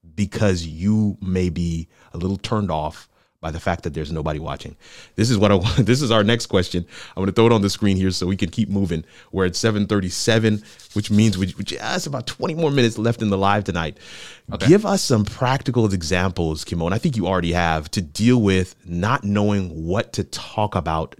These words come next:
Speaker 1: during a live show.
Speaker 2: Yeah.
Speaker 1: 'Cause, you know, he-, here's, here's one of the things I always say to folks. Camera confidence does not come from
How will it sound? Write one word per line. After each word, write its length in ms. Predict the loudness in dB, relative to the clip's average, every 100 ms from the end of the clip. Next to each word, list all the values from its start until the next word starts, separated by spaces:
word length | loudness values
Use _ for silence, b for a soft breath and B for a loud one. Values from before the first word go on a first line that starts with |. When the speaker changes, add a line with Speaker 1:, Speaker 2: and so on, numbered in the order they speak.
| -12
Speaker 1:
during 340 | -2 0 2 0
a 100 | -2
live 280 | -2 -2 -4
show. 320 | -6 -8 -12 _ B B B B
Speaker 2:
Yeah. 120 | -4
Speaker 1:
'Cause, 180 | -2 -2 -2
you 220 | 2 2
know, 120 | 2 -4
he-, 240 | -12 -14 -12
here's, 320 | 2 4 4 0
here's 220 | 0 2
one 120 | 4 4
of 60 |
the 60 | 4
things 120 | 2
I 60 | 4
always 220 | 2 2
say 140 | 2
to 80 | 0
folks. 340 | -2 -8 -8 -16 _ _ -8
Camera 400 | -2 2 2 0
confidence 680 | -4 -2 -2 0 2 0 0
does 240 | 0 0
not 320 | 0 -4 -4
come 320 | -10 -2 0 0
from 420 | 0 2 2